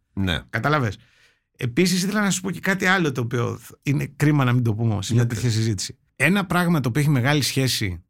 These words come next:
Speaker 2: με τα, στα, ανάμεσα στα αθλητικά και στα κινηματογραφικά, ας πούμε, στα θεατρικά, είναι ο ρόλος του προπονητή και ο ρόλος του σκηνοθέτη.
Speaker 1: Θα σε ρώταγα αν,
Speaker 2: Ναι.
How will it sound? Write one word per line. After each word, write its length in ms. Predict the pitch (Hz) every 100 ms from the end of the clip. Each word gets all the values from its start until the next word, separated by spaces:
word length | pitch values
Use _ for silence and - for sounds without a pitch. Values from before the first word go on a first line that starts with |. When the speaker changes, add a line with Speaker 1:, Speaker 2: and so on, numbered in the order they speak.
| -
Speaker 2:
με 260 | 113 123
τα, 360 | 123 101 98 92
στα, 160 | - 110
ανάμεσα 320 | 104 123 127
στα 120 | 120
αθλητικά 460 | 113 - - - 123
και 100 | 120
στα 140 | -
κινηματογραφικά, 840 | 104 107 104 95 95 92 - 98 98
ας 120 | 90
πούμε, 440 | - 95 98 92 -
στα 180 | - 110
θεατρικά, 580 | 104 101 98 95 95 107 _ _ - _ _ _ _
είναι 520 | - 147 185 190 185 - _ -
ο 200 | 120 117
ρόλος 600 | 139 170 180 180 - - _ _ _
του 100 | 123
προπονητή 840 | - 110 110 107 98 127 143 165 - _ _ _ _
και 120 | -
ο 60 | 120
ρόλος 200 | 143 170
του 60 | -
σκηνοθέτη. 560 | - 139 135 120 - - _
Speaker 1:
Θα 120 | 90
σε 160 | 85 87
ρώταγα 360 | 95 92 85
αν, 180 | 82 92
Speaker 2:
Ναι. 160 | 135